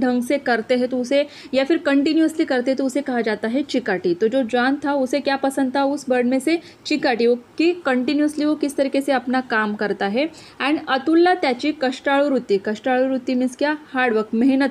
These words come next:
करना, तो वो उसे ज़्यादा पसंद था। सिमरनला वाटायचे किती मेहनती आहे हा पक्षी, कि कितनी मेहनत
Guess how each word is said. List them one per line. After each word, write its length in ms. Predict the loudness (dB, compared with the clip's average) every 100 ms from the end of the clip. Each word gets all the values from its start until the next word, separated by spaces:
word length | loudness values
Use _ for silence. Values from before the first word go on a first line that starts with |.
| -2
करना, 280 | -4 -4 -8 -12 -14 -8
तो 60 |
वो 300 | -2 2 4
उसे 180 | 4 2
ज़्यादा 240 | 2 0 -2
पसंद 380 | -4 -4 -6 -8
था। 140 | -10 -10 -18 -20 -6 0
सिमरनला 480 | 2 4 4 2 2
वाटायचे 520 | 2 0 0 2 0
किती 360 | 0 0 2
मेहनती 480 | 4 2 2 2 0
आहे 240 | 0 2 0
हा 140 | -2
पक्षी, 500 | -2 -4 -2 -4 -2 -6 -6 -2
कि 80 |
कितनी 300 | 0 0 2
मेहनत 320 | 4 4 2